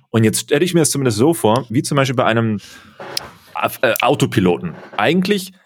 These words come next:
ist ja der Autopilot immer schlauer und besser beim Fahren als der Mensch, weil er innerhalb viel kürzester Zeit weiß, was gemacht werden muss. Und der Mensch reagiert ja eher so auf Bauchgefühl oder auf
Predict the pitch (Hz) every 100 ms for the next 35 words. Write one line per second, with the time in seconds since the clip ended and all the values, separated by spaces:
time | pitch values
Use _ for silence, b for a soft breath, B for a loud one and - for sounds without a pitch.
0 | b _ 151 - 175 110 - 113 165 113
1 | 135 135 123 - 143 147 98 92 - -
2 | - 92 87 90 90 92 92 92 113 95
3 | 92 92 - 104 110 107 98 - 107 104
4 | 78 - 92 95 92 104 104 98 - 113
5 | - 135 - 120 98 - 95 87 85 85
6 | 120 - - 104 - 107 - - 80 82
7 | 80 - - 92 95 - 95 117 110 98
8 | 90 95 87 95 90 85 - 90 90 90
9 | - 98 90 82 78 82 -